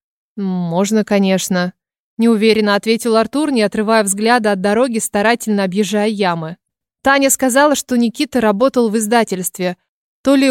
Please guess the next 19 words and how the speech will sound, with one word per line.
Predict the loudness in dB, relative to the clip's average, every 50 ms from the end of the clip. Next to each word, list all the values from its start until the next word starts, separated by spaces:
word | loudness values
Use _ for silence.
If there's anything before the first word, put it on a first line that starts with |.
| 2 0
художником, | 0 -2 -4 -2 0 2 2 2 2 0 -2 -4 -2 -2 -2 -2 0
то | 0 0 0
ли | 0 -2
дизайнером-верстальщиком. | -4 -4 -4 -2 0 0 0 2 0 0 0 0 -2 -2 -4 -2 0 0 0 0 0 -2 -4 -6 -6 -6 -6 -6 -6 -8 _ _ _ _ _
Таких | -8 -6 -6 -6 -8 -6
тонкостей | -2 -2 0 0 0 -2 -4 -4 -4 -2 -2 0 0
она | 2 2 0 2 2
не | 0 0
знала. | -2 -2 0 2 2 2 2 2 0 -2 _ _ _ _ _ _ _ -4
Работу | -2 0 0 2 2 0 0 0 0 0
любил, | 0 0 -2 -2 -2 -2 0 0 0 0
иногда | 0 0 0 0 -2 -2 -2
показывал | -2 -4 -2 0 0 0 0 -2 -2 -4 -6
книжки, | -4 -2 0 0 0 -2 -4 -8 -8
которые | -4 -4 -4 -2 -2 -2 0 0
рисовал, | -2 -2 -2 -2 0 0 0 2 0 0 -2 -4 _ _ _ _ _
как | -8 -8 -4 0
выразилась | 2 2 4 4 2 2 2 2 0 0
соседка. | 0 -2 -2 -2 -2 -2 -4 -4 -6 -10 -16 -16 -16